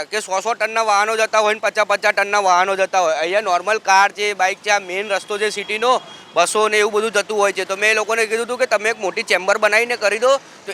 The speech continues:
એ સમયે ખાલી વાલ પૂરતી એક ચેમ્બર બનાવી હતી, કારણ કે વાલમાં એ વખતે વાડે ઘડે લીકેજ થતું હતું, તો એમને ખાલી એટલી પૂરતી એક ચેમ્બર બનાવી દીધી છે.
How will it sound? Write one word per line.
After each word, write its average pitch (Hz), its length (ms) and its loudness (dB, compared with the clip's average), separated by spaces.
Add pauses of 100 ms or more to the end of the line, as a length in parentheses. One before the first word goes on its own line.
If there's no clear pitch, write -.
એ 220 140 2
સમયે 240 340 0
ખાલી 226 320 0
વાલ 208 180 4
પૂરતી 240 340 -8
એક 233 100 -2
ચેમ્બર 208 340 0
બનાવી 240 240 2
હતી, 262 120 -6
કારણ 214 200 -2
કે 220 100 -4
વાલમાં 208 380 0
એ 226 40 -2
વખતે 220 240 -8
વાડે 208 240 2
ઘડે 233 200 0
લીકેજ 214 260 -2
થતું 214 280 -4
હતું, 240 180 -8
તો 247 60 0
એમને 208 200 -4
ખાલી 220 240 0
એટલી 208 220 -10
પૂરતી 208 200 -4
એક 220 160 -4
ચેમ્બર 190 260 0
બનાવી 233 260 0
દીધી 247 180 -4
છે. 262 100 2